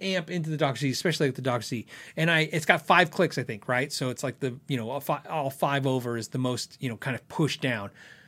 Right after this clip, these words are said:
The first one sounds good. The second one still sounds good. The third one's not so great, and then it just gets worse after that.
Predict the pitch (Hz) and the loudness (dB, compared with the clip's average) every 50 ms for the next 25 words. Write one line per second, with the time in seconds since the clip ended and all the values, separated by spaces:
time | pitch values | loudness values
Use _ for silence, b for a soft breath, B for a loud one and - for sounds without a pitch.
0 | B B B B B B B _ _ - 202 - - - 277 320 330 262 - - | B B B B B B B _ _ 2 2 4 10 12 12 12 12 10 6 4
1 | 208 208 185 170 165 180 185 - - - 202 190 180 156 135 220 196 139 208 - | 2 4 4 4 2 0 -2 -6 -4 0 4 4 4 6 6 6 6 6 4 0
2 | - - 151 - - 233 240 240 254 240 208 185 180 - - - 214 185 - 190 | -6 -6 -6 -2 0 0 0 0 2 2 2 0 0 -2 -2 0 0 0 2 0
3 | 160 139 135 - 123 117 135 143 139 - 233 240 240 233 233 214 180 190 202 170 | 0 0 -2 -4 -6 -6 -6 -6 0 4 4 4 6 4 2 0 0 0 -2 -2
4 | 160 - - 160 147 143 147 139 131 123 135 131 135 139 139 131 - - 139 131 | -2 -2 -4 -2 2 2 4 4 2 2 0 -2 0 0 0 -2 -4 -4 -6 -4
5 | - - - - 131 123 113 - 123 104 95 - - 107 101 92 - - - | -4 -4 -4 -2 -2 -2 -2 -2 -4 -6 -6 -8 -12 -12 -10 -12 -12 -14 -14